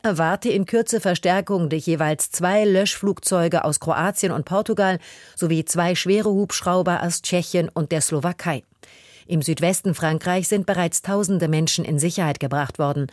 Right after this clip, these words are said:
Bei vielen von ihnen handelt es sich um Urlauber.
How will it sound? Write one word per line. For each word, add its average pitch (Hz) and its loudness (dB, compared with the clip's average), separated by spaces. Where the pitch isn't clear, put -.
Bei 151 -4
vielen 214 0
von 202 -2
ihnen 185 0
handelt 170 0
es 143 -2
sich - -4
um 190 0
Urlauber. 147 0